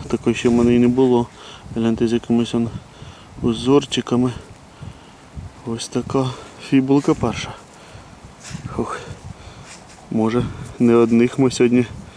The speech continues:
е, не, не одну радянщину покопаємо, а ще щось і попадеться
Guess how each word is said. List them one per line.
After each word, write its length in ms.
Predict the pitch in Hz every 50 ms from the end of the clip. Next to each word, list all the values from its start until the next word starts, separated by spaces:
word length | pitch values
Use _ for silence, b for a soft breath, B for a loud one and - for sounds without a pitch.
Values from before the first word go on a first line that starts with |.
| B B B B B B B B B B B - - -
е, 280 | - - 151 135 127
не, 380 | 123 127 127 123 120 117 - 127
не 140 | 127 127 127
одну 280 | 131 131 123 123 123
радянщину 580 | 123 127 131 127 131 131 127 - - 135 127 120
покопаємо, 560 | 127 127 - - 123 127 123 120 113 107 107 -
а 120 | 123 117
ще 160 | 113 - 120
щось 260 | 113 - - 120 - -
і 40 |
попадеться 600 | 117 - 110 - 120 110 107 117 113 - - 123